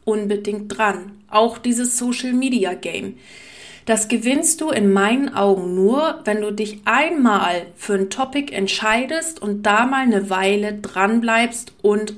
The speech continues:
regelmäßig postest, was veranstaltest und einfach sichtbar bist und dass Leute dich wahrnehmen.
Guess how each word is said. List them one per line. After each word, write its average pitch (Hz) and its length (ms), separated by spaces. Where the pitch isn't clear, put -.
regelmäßig 262 960
postest, 214 760
was 208 180
veranstaltest 208 1040
und 202 240
einfach 196 640
sichtbar 180 760
bist 175 340
und 208 140
dass 202 220
Leute 226 340
dich 202 220
wahrnehmen. 202 640